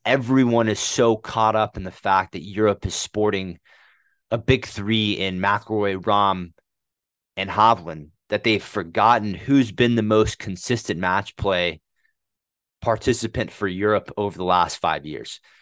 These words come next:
Tommy Fleetwood is thirteen, eleven, and three in career singles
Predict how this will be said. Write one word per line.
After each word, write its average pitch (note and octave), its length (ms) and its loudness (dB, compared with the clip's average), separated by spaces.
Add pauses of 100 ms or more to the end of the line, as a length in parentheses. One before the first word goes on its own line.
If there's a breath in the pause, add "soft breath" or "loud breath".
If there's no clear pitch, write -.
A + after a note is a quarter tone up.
(120 soft breath)
Tommy C3 280 2
Fleetwood B2 560 2
is F#2 260 -4 (140)
thirteen, B2+ 520 0
eleven, G#2 400 0
and F#2 160 -6
three A2 400 -6 (1080)
in A2 160 -6
career A2 340 2
singles A2+ 560 -4